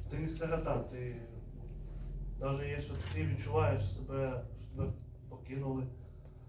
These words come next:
відчуваєш, що ти нікому не потрібний, ну...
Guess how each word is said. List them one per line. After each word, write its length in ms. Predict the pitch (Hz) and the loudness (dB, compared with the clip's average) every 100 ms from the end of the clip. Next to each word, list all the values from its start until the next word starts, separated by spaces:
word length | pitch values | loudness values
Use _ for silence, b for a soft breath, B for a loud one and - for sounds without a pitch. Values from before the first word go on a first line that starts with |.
| - - - | -16 -12 -8
відчуваєш, 540 | - 135 139 147 143 | -6 0 4 6 6
що 160 | - 131 | 4 0
ти 300 | 127 143 143 | -2 -2 0
нікому 480 | 143 135 139 139 143 | 2 2 2 4 4
не 140 | 139 | 2
потрібний, 840 | 135 127 - - 175 - 147 135 123 | 0 0 0 0 0 2 2 2 0
ну... 340 | 127 123 120 | -2 0 0